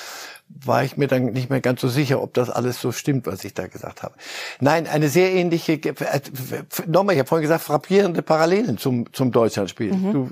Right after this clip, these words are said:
Speaker 1: nach zehn Minuten Elfmeter, also das war's. Kommt, Kinder, was, was soll das, mein Saudi-Arabien, bei aller Liebe. Und dann no-, noch eine Chance und noch eine Chance und der war nichts betrogen, sondern ja, äh, nee,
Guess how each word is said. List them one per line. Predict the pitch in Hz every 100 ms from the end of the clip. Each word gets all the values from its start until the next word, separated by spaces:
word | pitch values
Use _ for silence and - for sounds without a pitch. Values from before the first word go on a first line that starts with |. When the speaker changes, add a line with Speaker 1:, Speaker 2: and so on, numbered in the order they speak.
| - -
Speaker 1:
nach | 139
zehn | - 147
Minuten | 147 151 143
Elfmeter, | 131 120 151 170 170 170 165 - - - - _ _
also | - 123 107
das | 98 107
war's. | 101 98 98 - - -
Kommt, | 104 101
Kinder, | 101 95 90
was, | 85 95 -
was | 92
soll | - 98
das, | 73 76
mein | 85 80
Saudi-Arabien, | 87 85 80 82 82 76
bei | 76
aller | - 107
Liebe. | 101 120 147 160 _ - - _ _ _ 202
Und | 185 -
dann | 160 143 139
no-, | 151 156
noch | 127 151
eine | 175 190
Chance | 175 185 180
und | 147
noch | 165 165
eine | 190
Chance | - 170 180 -
und | 120
der | 123 113
war | 123 143 185 185
nichts | 87 120 143 -
betrogen, | 147 143 151 170 175
sondern | 143 127 127 123
ja, | 123 117 131 139
äh, | 139 139 135 135
nee, | 135 139 156 175 220